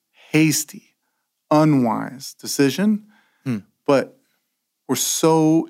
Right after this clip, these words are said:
Speaker 1: interested in just making people feel ok-, kinda good about themselves
Speaker 2: Mm-hmm.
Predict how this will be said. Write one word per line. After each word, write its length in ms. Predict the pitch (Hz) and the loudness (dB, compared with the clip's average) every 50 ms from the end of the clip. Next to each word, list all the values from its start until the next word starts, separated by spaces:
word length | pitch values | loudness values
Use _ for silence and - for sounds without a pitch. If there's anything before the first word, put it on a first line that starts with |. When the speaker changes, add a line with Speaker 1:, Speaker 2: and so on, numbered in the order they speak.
| - | -6
Speaker 1:
interested 720 | - 151 139 139 135 - 127 - - - 120 110 110 107 - _ | -2 0 0 0 0 -4 -6 -6 -6 -6 -6 -6 -6 -8 -10 _
in 240 | - 123 120 113 110 _ | -16 -18 -18 -18 -18 _
just 640 | - - - 139 135 131 139 139 - - - - _ _ _ _ _ _ _ _ _ _ _ _ _ _ _ _ _ _ _ _ _ _ _ _ _ _ | -18 -8 -2 0 2 2 0 -2 -4 -8 -10 -14 _ _ _ _ _ _ _ _ _ _ _ _ _ _ _ _ _ _ _ _ _ _ _ _ _ _
making 500 | - 131 127 131 131 135 135 - 135 123 | -6 -2 0 2 2 0 0 0 -2 -4
people 420 | 120 - - 135 127 127 131 120 117 | -4 -6 -6 -8 -6 -6 -6 -10 -10
feel 880 | - - _ _ _ _ _ _ - 131 131 139 139 139 135 135 - _ - | -12 -20 _ _ _ _ _ _ -10 -4 -2 0 0 0 -2 -4 -10 _ -4
ok-, 280 | - 131 - - - - _ _ _ _ _ | -4 -4 -4 -4 -12 -20 _ _ _ _ _
kinda 400 | - - - 156 151 139 127 120 | -8 -4 -2 0 2 2 0 0
good 320 | 113 120 - - 127 120 127 | -2 -6 -6 -4 -4 -4 -4
about 300 | 113 - 135 135 135 - | -4 -4 -4 -6 -6 -8
themselves 720 | 160 147 135 135 - - 156 143 147 156 131 107 98 101 | -10 -10 -8 -8 -6 -4 -4 -4 -4 -4 -8 -12 -12 -12
Speaker 2:
Mm-hmm. 140 | 98 95 98 | -14 -18 -20